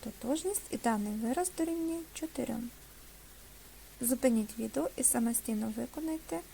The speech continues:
сорок друге, сорок третє і сорок четверте завдання. Перевіряйте. Сорок друге завдання. До показника степеня застосовуємо другу формулу.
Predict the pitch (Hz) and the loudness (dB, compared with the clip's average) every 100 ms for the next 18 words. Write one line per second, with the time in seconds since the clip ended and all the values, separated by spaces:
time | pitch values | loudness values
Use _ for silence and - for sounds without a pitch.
0 | - - - - - - 226 220 214 269 | -18 -18 -18 -18 -6 0 2 0 2 4
1 | 370 349 - 233 226 - - 262 320 - | 4 4 2 2 2 -2 2 4 4 2
2 | - 247 - 320 - 226 - 233 247 - | 0 4 4 4 2 -2 0 -2 -2 -2
3 | 254 226 - 208 208 226 - - - - | -2 -2 -4 -6 -4 -8 -12 -16 -16 -18
4 | - - - - - - - - - - | -18 -18 -18 -18 -18 -10 -4 -4 -4 -10
5 | - - - - - - - - - - | -12 -16 -18 -18 -18 -18 -18 -18 -18 -18
6 | - - 277 294 262 214 - 247 240 - | -14 8 10 12 8 6 2 -6 -8 -12
7 | - - - - 339 381 294 226 277 277 | -18 -16 -2 6 10 10 10 6 6 6
8 | 262 240 226 214 214 233 - - - - | 4 2 2 0 0 -2 -6 -18 -18 -18
9 | - - 226 277 269 247 233 233 233 226 | -16 -2 8 8 8 4 2 4 4 2
10 | - 214 226 294 - 311 320 330 320 285 | 0 -2 -2 -2 0 2 2 2 2 2
11 | 220 220 214 - 262 359 262 247 285 247 | 0 0 0 2 2 4 4 4 2 0
12 | - 214 220 | 0 0 0